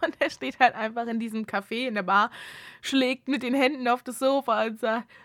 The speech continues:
„Wir hatten eine Beziehungspause.“ <laughs> Ist halt immer so,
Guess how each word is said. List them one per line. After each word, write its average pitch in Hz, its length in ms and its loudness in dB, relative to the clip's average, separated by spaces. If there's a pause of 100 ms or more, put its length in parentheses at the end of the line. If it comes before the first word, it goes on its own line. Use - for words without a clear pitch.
„Wir - 240 4
hatten 330 480 2
eine 320 420 4
Beziehungspause.“ 359 1700 0
<laughs> - 80 -10 (2250)
Ist - 100 -6
halt 359 220 4
immer 339 280 2
so, 294 200 0